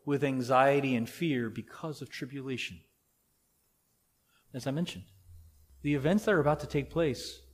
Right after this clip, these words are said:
we could look at those events, and that could be so representative of how we f-, experience life. The disciples were tested, and in the face of that, their fear and anxiety overtook them.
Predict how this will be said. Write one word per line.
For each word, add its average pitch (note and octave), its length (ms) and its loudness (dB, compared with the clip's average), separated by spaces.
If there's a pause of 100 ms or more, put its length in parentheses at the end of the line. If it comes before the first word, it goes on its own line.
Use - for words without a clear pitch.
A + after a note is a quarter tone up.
(340)
we D3+ 80 -4
could E3 140 2
look D3+ 180 0
at F3 100 -2
those D#3 200 0
events, C#3 560 -2 (920)
and A#2 200 -2
that B2 180 -2
could A#2+ 180 -10
be A#2 200 -2
so C#3 240 -2
representative G#2+ 920 -4 (800)
of G#2 480 -4 (220)
how C#3+ 260 0
we B2+ 320 -4
f-, - 240 -12 (380)
experience G2+ 720 -8
life. E2+ 420 -16 (1800)
The A#2 80 -6
disciples B2 600 -2
were A#2 100 -4
tested, F#3+ 480 0 (600)
and G#2+ 140 -4
in G#2+ 60 -6
the G#2 80 -6
face A#2+ 280 -4
of A2+ 120 -6
that, A#2 400 2 (360)
their G#2+ 140 -4
fear C3 320 -2
and A#2+ 100 0
anxiety A2+ 540 2
overtook A2 500 -6
them. F2+ 160 -12